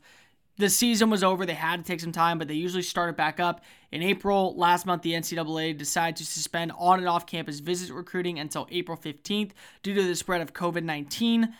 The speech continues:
However, the first day of April, the N C double A decided to push that deadline even further.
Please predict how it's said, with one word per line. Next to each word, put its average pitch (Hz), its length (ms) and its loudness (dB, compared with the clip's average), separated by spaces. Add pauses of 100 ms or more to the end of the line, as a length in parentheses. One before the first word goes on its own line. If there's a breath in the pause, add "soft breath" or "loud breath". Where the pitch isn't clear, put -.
(120)
However, 185 320 4
the 160 100 -6
first 208 340 0
day 196 100 0
of 180 140 -4
April, 190 260 -2
the 175 140 -2
N 180 80 -4
C 180 120 -4
double 170 260 -4
A 170 60 -2
decided 160 360 -4
to - 60 -18
push 196 240 -2
that 185 200 0
deadline 170 420 -4
even 160 260 -8
further. 214 640 0